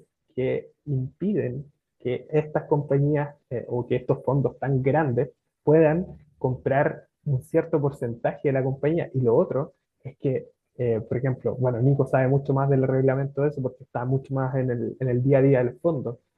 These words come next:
pero corrígeme si me equivoco, hay cierta cantidad de acciones que se pueden comprar en un día, y si, por ejemplo, el volumen que transan Agarro son, no sé,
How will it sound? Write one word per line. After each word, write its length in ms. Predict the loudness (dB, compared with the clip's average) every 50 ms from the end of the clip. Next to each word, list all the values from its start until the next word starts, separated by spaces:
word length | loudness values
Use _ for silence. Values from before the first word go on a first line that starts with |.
| _ _ _ _ _ _ _
pero 460 | 2 4 4 4 4 2 -2 -8 -18 _ _ _ _ _ _ _ _ _ -20 -20 -20 _ _ _ _
corrígeme 420 | _ 4 4 4 4 4 2 2
si 100 | 2 2
me 100 | 2 2
equivoco, 420 | 2 2 4 4 4 2 2 -2 -2
hay 300 | -4 -2 -2 -2 -2 -4
cierta 460 | -12 -10 _ -2 -2 -2 0 -2 -2
cantidad 500 | -2 -2 -4 -4 -4 -2 0 0 2 2
de 80 | 2 0
acciones 420 | 0 -2 -4 -6 -6 -6 -6 -6
que 120 | -8 -4 -2
se 80 | -2
pueden 280 | 0 0 0 0 -2 0
comprar 680 | -2 -2 -2 -2 -4 _ 0 2 2 2 2 0 -2 -6 -6
en 120 | -2 -2 0
un 220 | 0 -2 -2 -2
día, 300 | -2 -2 -2 -2 -4 -6 -8 -8
y 120 | -8 -8
si, 180 | -8 -6 -6 -2
por 140 | -2 -2 -2
ejemplo, 460 | 0 -2 -4 -4 -2 -2 -4 -4 -4 -8 _ _ _
el 180 | _ 0 0 0
volumen 680 | 2 4 4 6 8 8 6 6 4 0 -2 -6 -8 _
que 140 | -2 -2 0
transan 500 | 0 0 0 0 -2 -2 -2 -4 -4 -2
Agarro 400 | 0 2 2 2 2 0 -2 -2
son, 340 | -2 -2 -2 -2 -4 -6 -8 _ _ _ _ -20 -20 _ _
no 120 | -10 -10
sé, 300 | -2 0 0 0 0 -4